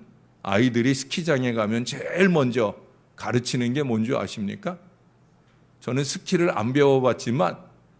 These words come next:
이론적으로는 스키를 배우러 가면 뭘 먼저 제일 가르치느냐? 넘어지는 걸 가르쳐요. 넘어졌다? 일어나는 걸 가르쳐요.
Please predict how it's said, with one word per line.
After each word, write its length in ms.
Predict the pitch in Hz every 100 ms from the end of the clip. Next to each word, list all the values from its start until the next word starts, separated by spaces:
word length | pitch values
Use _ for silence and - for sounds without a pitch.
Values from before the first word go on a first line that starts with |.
| _ _ _ -
이론적으로는 840 | 135 170 180 175 160 147 139 147
스키를 500 | 143 - - 208 196
배우러 400 | 160 123 143 139
가면 360 | 127 123 147 120
뭘 260 | 156 226
먼저 380 | 226 180 151 156
제일 240 | 156 123 127
가르치느냐? 840 | 101 104 104 113 95 104 170 - - - _ _ -
넘어지는 680 | 92 95 131 147 135 113
걸 160 | 101 101
가르쳐요. 440 | 101 87 - - - - - _ _ _ _ _ _ _ -
넘어졌다? 800 | 107 117 120 113 - 190 247 - _ _ -
일어나는 540 | 127 156 185 139 117
걸 140 | 123
가르쳐요. 460 | 127 87 95 - -